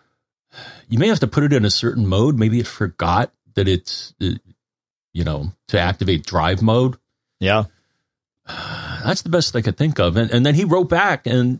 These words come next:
Speaker 1: he, he seems to have solved the problem, but I'm not sure why.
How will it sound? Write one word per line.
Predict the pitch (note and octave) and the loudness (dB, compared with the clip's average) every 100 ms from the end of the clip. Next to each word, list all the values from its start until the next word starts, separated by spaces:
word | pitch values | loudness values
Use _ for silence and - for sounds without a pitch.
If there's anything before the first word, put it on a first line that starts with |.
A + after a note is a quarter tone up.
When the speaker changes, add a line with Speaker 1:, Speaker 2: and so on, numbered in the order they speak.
| - | -6
Speaker 1:
he, | A#2+ B2 C#3+ | -2 0 0
he | B2+ B2 C3 | -2 -2 -2
seems | - - - F#3+ G3+ G3+ G#3+ - | -6 -10 -10 -8 -6 -6 -8 -6
to | E3 D#3 | -2 0
have | C#3+ C#3 | 0 -4
solved | - - - C#3+ D#3+ D3+ | -6 -6 -2 0 0 -2
the | C#3 | -4
problem, | - C#3 D3 C#3 B2+ | -2 -2 0 0 0
but | A#2 A2+ | 0 2
I'm | A#2+ A#2 | 2 2
not | A#2+ C3 - | 2 -2 -6
sure | - C3+ A#2+ | -6 -2 0
why. | A2+ A#2 G#2+ - - | 2 0 0 -2 -8